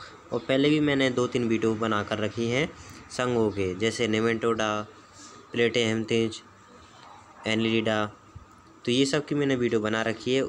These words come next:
और ये जो video है मैंने आपको description में link दे दिया है, तो जहाँ, वहाँ से आप लोग video को watch कर लें।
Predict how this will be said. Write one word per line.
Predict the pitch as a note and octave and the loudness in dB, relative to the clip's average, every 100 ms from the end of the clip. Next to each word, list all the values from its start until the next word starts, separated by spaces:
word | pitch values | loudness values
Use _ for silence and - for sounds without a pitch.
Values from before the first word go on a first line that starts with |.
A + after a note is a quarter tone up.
| - - | -6 -6
और | A2 A2+ | 0 0
ये | A2 A#2 B2+ | 2 0 0
जो | B2+ B2+ A2+ - | 2 0 -2 -2
video | A#2 B2 C3+ | 0 4 4
है | B2+ B2 | 4 2
मैंने | B2 A#2+ | 2 2
आपको | A#2 A2 B2 | 2 0 0
description | A2+ A2 - B2 - A#2 | 0 -2 -2 -2 0 0
में | A#2 D#3+ - - - - - | 0 0 -6 -18 -20 -16 -2
link | A2+ C3+ C3+ | 0 2 2
दे | A2+ G2 | 2 2
दिया | G2+ F#2 | 2 0
है, | F2 F2 E2 - - - - | 0 -4 -6 -16 -20 -20 -4
तो | A2+ | -4
जहाँ, | G#2 G#2+ - | 0 -2 -4
वहाँ | G2+ G2+ A2 A2+ | -4 2 2 2
से | B2 | 2
आप | A2 | 2
लोग | A2 D3+ - - - - A#2 | 0 -2 -4 -16 -20 -8 -2
video | A2+ A2+ | 2 2
को | A2+ A2+ | 2 2
watch | G2+ G#2 - | 2 0 -2
कर | A2 | -2
लें। | A2+ | 0